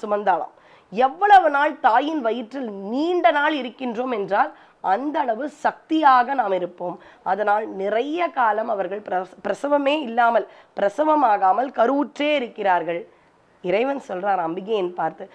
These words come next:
"உன்னுடைய சக்தி, உன்னுடைய அருட்பார்வை பெற்றால் தானே அவர்கள் பிரசவிப்பார்கள். போதும் உன்னுடைய கோபம், நீ அவர்களை அருட்பாவை நோக்கு" அப்படின்னு சொன்ன உடனே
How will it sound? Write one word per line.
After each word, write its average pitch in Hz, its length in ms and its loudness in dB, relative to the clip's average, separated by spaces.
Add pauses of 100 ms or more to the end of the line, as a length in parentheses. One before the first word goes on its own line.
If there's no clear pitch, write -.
(200)
"உன்னுடைய 196 500 0
சக்தி, 269 540 -4
உன்னுடைய 196 400 -2
அருட்பார்வை 226 760 -2
பெற்றால் 190 440 -4
தானே 233 320 0
அவர்கள் 233 460 -2 (340)
பிரசவிப்பார்கள். 190 920 0 (120)
போதும் 320 460 -4
உன்னுடைய 185 440 0
கோபம், 208 420 -4 (240)
நீ 214 160 -2
அவர்களை 185 540 0
அருட்பாவை 208 880 0
நோக்கு" 254 680 -2
அப்படின்னு 214 200 -10
சொன்ன 185 280 -4
உடனே 202 380 -2